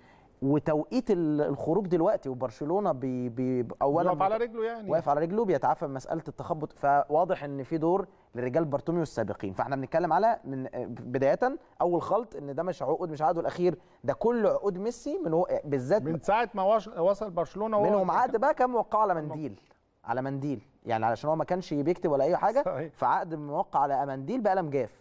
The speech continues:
Speaker 1: منديل أول عقد خالص اللي جابوه من، فأنت بتتكلم حتى انتهاك لكل حقوق ميسي، وميسي لحد دلوقتي ما عقبش، كل حقوق ميسي انتهكت في العقد ده. ده أول شيء. تاني شيء، الخلط التاني اللي حاصل، إنه الخلط ده، وده للأسف يعني، خلينا أقول لحضرتك إنه والله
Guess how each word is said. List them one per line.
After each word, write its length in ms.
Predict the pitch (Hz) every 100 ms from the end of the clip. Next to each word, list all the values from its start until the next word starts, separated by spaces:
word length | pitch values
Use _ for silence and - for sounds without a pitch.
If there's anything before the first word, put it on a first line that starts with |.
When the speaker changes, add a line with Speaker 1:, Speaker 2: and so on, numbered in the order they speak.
| -
Speaker 1:
منديل 360 | 120 123 165
أول 280 | - 196 202
عقد 240 | 165 190 165
خالص 260 | 190 202
اللي 120 | 139
جابوه 220 | 135 143 160
من، 220 | 147 120 - - -
فأنت 160 | 147
بتتكلم 440 | 143 147 190 220 202
حتى 300 | 202 - 165
انتهاك 440 | 147 143 202 180
لكل 420 | 160 - 226 202
حقوق 260 | - 196 196
ميسي، 300 | 190 202 226
وميسي 280 | 196 208 156
لحد 160 | 180
دلوقتي 220 | 190 214
ما 80 | 190
عقبش، 420 | 165 - - - _ _ _
كل 260 | - 208 185
حقوق 220 | - 196
ميسي 640 | 190 202 - 247 240 143 -
انتهكت 480 | 160 185 202 190 156
في 60 |
العقد 240 | 139 147 131
ده. 160 | 104 - _ _ _ 127
ده 100 | 170
أول 220 | 185 156
شيء. 200 | 117 - -
تاني 180 | 214
شيء، 220 | 202 247 220
الخلط 300 | - 208 190
التاني 300 | - 208 208
اللي 140 | 151
حاصل، 380 | 175 214 247 247 156
إنه 240 | 143 143 -
الخلط 420 | 135 - 185 175
ده، 120 | 135 135
وده 280 | 135 139 160
للأسف 600 | 165 151 180 180 139 -
يعني، 260 | 123 123 - - - -
خلينا 180 | 143 170
أقول 100 | 170
لحضرتك 360 | 170 175 190
إنه 140 | 156 139
والله 380 | 139 165 170